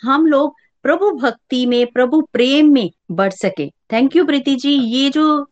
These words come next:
प्लेटफॉर्म है, ये हमारे लिए वाकई में, अ, बहुत ही प्यारा प्लेटफॉर्म है, जिसके द्वारा हम लोग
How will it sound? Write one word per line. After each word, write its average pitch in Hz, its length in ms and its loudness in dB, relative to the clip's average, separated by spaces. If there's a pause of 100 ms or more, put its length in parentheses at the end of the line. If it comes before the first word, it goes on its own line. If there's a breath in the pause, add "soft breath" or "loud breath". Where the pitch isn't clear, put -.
प्लेटफॉर्म 240 680 0
है, 254 160 -4
ये 269 60 -4
हमारे 208 420 -4
लिए 220 260 0
वाकई 196 520 -2
में, 269 320 2 (200)
अ, 190 40 -4
बहुत 190 560 -2
ही 339 60 -2
प्यारा 202 380 -2
प्लेटफॉर्म 226 580 -4
है, 226 280 -4
जिसके 240 340 -2
द्वारा 214 280 0
हम 220 200 -6
लोग 214 180 -4